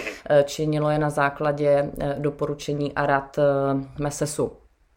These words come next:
A nik-, znovu opakuji, pod nimi není nikdo podepsaný, neexistují na internetu, eh, odůvodnění, proč by to tak mít mělo, jakou to má souvislost. Eh, neexistují na internetu takzvané cost be-, eh,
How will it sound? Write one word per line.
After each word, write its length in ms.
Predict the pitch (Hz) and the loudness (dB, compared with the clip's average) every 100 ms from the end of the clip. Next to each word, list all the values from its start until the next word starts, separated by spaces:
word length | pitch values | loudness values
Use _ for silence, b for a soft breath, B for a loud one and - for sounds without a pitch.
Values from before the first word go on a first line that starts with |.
| - | 0
A 300 | 135 127 127 | 6 6 6
nik-, 240 | 143 139 139 | 0 -2 -4
znovu 340 | 143 151 151 | -6 -2 0
opakuji, 440 | 156 - 156 151 135 | 2 2 2 4 4
pod 160 | 143 | 0
nimi 220 | 143 143 143 | -2 0 0
není 260 | 143 147 | 0 2
nikdo 340 | 151 156 151 156 | 4 2 2 2
podepsaný, 600 | 160 156 - 143 131 117 | 4 2 0 -2 0 -2
neexistují 640 | 139 147 147 147 - 147 147 | -6 -6 -4 -6 -4 -2 0
na 120 | 147 | 0
internetu, 680 | 156 156 151 151 147 147 147 | -2 0 0 0 0 -2 -2
eh, 600 | - - - 143 139 139 | -6 -14 -4 2 4 4
odůvodnění, 800 | 160 160 175 165 156 147 139 139 | 4 2 2 2 2 2 0 2
proč 400 | 165 160 160 156 | 4 6 4 2
by 120 | 156 | 0
to 120 | 151 | 0
tak 200 | 147 143 | -4 -2
mít 200 | 143 135 | -2 0
mělo, 320 | 147 151 147 | 0 2 2
jakou 240 | 135 143 147 | 0 0 -2
to 100 | 147 | 0
má 160 | 143 | 0
souvislost. 800 | 143 160 151 156 156 139 123 - - B B B | 2 2 2 2 0 -2 -2 -8 -16 B B B
Eh, 300 | 143 143 143 | 4 6 6
neexistují 680 | 156 156 156 151 - 160 | 4 0 0 -4 -2 0
na 100 | 160 | 0
internetu 600 | - 156 156 156 151 151 | 0 -2 0 0 0 -2
takzvané 520 | 156 147 151 147 151 151 | -2 0 2 2 2 4
cost 240 | 160 151 | 2 2
be-, 160 | 156 | 2
eh, 40 | 156 | 4